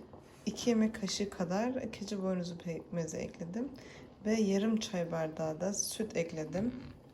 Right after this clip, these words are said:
Şöyle görüntüsü. Ben böyle koyu olunca seviyorum. Şurayı. Bilmiyorum. Yani <laughs> görseli koyu olacak. Açık renkli, e, aşureleri pek bilmiyorum. Tadı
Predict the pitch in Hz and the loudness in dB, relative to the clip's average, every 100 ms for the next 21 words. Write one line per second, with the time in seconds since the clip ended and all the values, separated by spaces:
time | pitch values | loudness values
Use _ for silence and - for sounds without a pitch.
0 | - - - - - - - - - - | -18 -18 -20 -18 -18 -14 -14 -16 -18 -20
1 | - - - - 190 180 170 - 165 170 | -20 -12 -10 -4 -4 -2 -4 -2 -4 -4
2 | - - 196 214 208 208 202 196 196 - | -8 -4 -2 0 2 0 0 -2 -2 -2
3 | 190 185 175 165 156 - 160 147 147 143 | 0 0 0 -2 -6 -6 -6 -6 -6 -6
4 | - - - - - 156 156 - - - | -10 -14 -12 -10 -6 -6 -6 -10 -18 -20
5 | - - - - - - - - - 185 | -20 -20 -20 -20 -20 -20 -20 -20 -12 -2
6 | 202 185 165 156 - 180 175 175 247 - | 2 2 0 -8 -6 -4 -2 -2 -4 -4
7 | - - - - 208 202 - 214 233 233 | -6 4 4 6 6 6 6 2 2 0
8 | - 208 185 170 151 - - - - - | 0 2 2 0 -4 -6 -12 -16 -16 -16
9 | - - - - - - - - - - | -16 -20 -20 -20 -20 -16 -14 -12 -12 -12
10 | - - - - - 190 - 202 175 185 | -12 -14 -18 -20 -4 -4 -2 -4 -2 -2
11 | 185 190 180 175 - 170 165 160 185 - | -2 -4 -2 -2 -2 -6 -4 -6 -6 -2
12 | - 180 180 185 208 202 - 220 220 190 | -2 0 -4 -4 -6 -4 -2 2 2 0
13 | - 190 | -2 -6